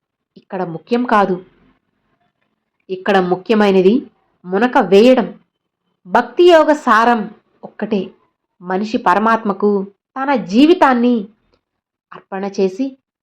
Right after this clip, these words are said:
పరమాత్మను భక్తితో కొలుస్తూ ఉండాలి. అలానే సత్వగుణం అనే సంపదను పదిలంగా దాచుకోగలగాలి. అప్పుడే జీవితం సంతోషంగా ఉంటుంది.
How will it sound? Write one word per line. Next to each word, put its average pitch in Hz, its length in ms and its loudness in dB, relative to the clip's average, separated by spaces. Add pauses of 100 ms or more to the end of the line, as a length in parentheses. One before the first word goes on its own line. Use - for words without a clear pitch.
(400)
పరమాత్మను 226 760 0 (140)
భక్తితో 185 580 -6
కొలుస్తూ 196 460 -4
ఉండాలి. 185 420 -4 (920)
అలానే 196 540 -6 (140)
సత్వగుణం 202 800 -6 (200)
అనే 190 200 -8
సంపదను 196 800 -4 (440)
పదిలంగా 175 480 -8
దాచుకోగలగాలి. 170 960 -4 (1400)
అప్పుడే 175 360 -10
జీవితం 175 480 -6
సంతోషంగా 175 840 -10
ఉంటుంది. 180 440 -8